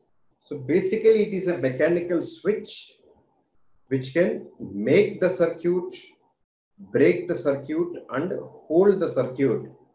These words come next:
during normal operations. Just like your fan switch.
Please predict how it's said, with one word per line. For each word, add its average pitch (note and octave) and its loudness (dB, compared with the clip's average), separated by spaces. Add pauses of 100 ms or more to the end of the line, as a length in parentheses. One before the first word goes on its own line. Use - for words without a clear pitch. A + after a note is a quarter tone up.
(200)
during C#3+ 4
normal A#2 0
operations. - -12 (400)
Just - -2
like F#3+ 2
your D#3+ 4
fan D3+ 0
switch. - -8